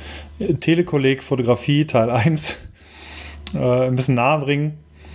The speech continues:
Das ist ein kleiner Exkurs. Und zwar ist das Erste, was wirklich immer zu beachten ist, versucht euch so viel Licht wie möglich zu verschaffen. Das heißt, wenn ihr die Möglichkeit habt, auf eurem Trail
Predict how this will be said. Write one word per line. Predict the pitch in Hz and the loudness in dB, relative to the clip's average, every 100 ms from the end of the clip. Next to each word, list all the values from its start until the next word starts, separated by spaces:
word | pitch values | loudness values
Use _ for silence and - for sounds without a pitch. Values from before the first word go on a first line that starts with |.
| - - - - | -16 -14 -14 -2
Das | 127 | 2
ist | 123 | 2
ein | 123 | 2
kleiner | 135 127 131 | 4 2 0
Exkurs. | 123 - - 131 139 127 | -6 -8 0 2 2 0
Und | 139 123 - | -2 -2 0
zwar | 120 117 120 120 | 2 4 2 0
ist | - | -2
das | 123 | -2
Erste, | 139 147 151 139 | 2 2 2 2
was | 135 - | 2 2
wirklich | 131 131 - | -2 0 0
immer | 139 139 | 2 2
zu | - | 2
beachten | 113 123 - 147 | 2 2 0 0
ist, | 120 127 - | 2 0 0
versucht | - - - 120 117 170 175 123 | -8 -12 0 2 4 2 2 2
euch | 131 | 2
so | 123 | 2
viel | 113 - 175 175 | -4 0 2 2
Licht | 135 147 - - | 2 0 0 2
wie | 113 | 2
möglich | 117 127 110 - | 4 0 -2 -6
zu | 110 | 0
verschaffen. | 110 - 98 - 104 | 0 2 2 2 2
Das | 107 127 | 2 2
heißt, | 131 139 127 | 2 0 0
wenn | 147 | 2
ihr | 165 | 4
die | 139 | 4
Möglichkeit | 139 131 - 120 151 | 2 -2 2 2 2
habt, | 151 | 0
auf | 123 - | 0 2
eurem | 123 120 | 2 2
Trail | - 123 131 | 2 2 2